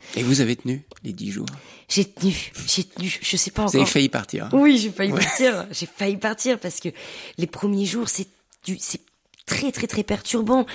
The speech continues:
Speaker 2: On ne pouvait pas lire, ni man-, ni, pas manger quand même pas, mais on ne pouvait pas lire, on ne pouvait pas écrire, on ne pouvait pas parler, on ne pouvait pas regarder les gens dans les yeux. Donc il y avait une introspection, il y avait que nous. Que nous.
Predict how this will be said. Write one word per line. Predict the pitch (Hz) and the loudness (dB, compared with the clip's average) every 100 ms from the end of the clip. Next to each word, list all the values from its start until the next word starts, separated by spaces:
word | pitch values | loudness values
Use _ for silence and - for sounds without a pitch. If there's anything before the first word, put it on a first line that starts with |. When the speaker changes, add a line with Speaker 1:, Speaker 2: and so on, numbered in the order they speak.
| - - | -14 -2
Speaker 2:
On | 208 | 0
ne | |
pouvait | 208 - 214 | 0 2 2
pas | 202 180 | 2 2
lire, | 185 254 247 | 4 6 6
ni | 208 196 | 8 8
man-, | 196 - - - | 6 4 -2 2
ni, | 190 196 139 | 8 8 6
pas | 165 160 | 2 4
manger | 160 165 175 | 6 4 4
quand | 147 | 4
même | 143 | 4
pas, | 185 | 4
mais | 180 - - - | 4 2 -4 4
on | |
ne | 185 | 4
pouvait | 190 202 | 6 4
pas | 190 185 | 6 4
lire, | 190 233 269 262 170 - - | 8 8 8 6 2 -4 0
on | 190 | 0
ne | |
pouvait | 180 202 190 | 2 4 4
pas | 180 | 4
écrire, | 165 - 143 208 240 - - - - _ | 0 2 4 6 6 2 -12 -14 -16 _
on | 185 | 2
ne | |
pouvait | - 180 | 4 2
pas | 165 165 | 2 0
parler, | - 190 180 180 214 | 0 0 2 4 4
on | 196 | 4
ne | |
pouvait | 156 180 | 2 -2
pas | 170 190 | 0 0
regarder | 170 170 156 165 | 0 0 0 0
les | 151 | 2
gens | 147 156 | 2 2
dans | 151 | 2
les | 139 135 | 0 -2
yeux. | 139 - - - - - | -4 -10 -12 -10 -10 -2
Donc | 165 - | -2 2
il | |
y | 190 | 2
avait | 170 | 4
une | 170 185 | 4 4
introspection, | 240 - 240 254 - 208 - - 143 | 2 2 4 4 4 0 0 -2 -2
il | 147 | -2
y | |
avait | 160 | -2
que | 165 156 | 0 -2
nous. | 131 - _ 113 - _ _ _ | -2 -6 _ -16 -16 _ _ _
Que | - 175 | -4 -2
nous. | 131 | -2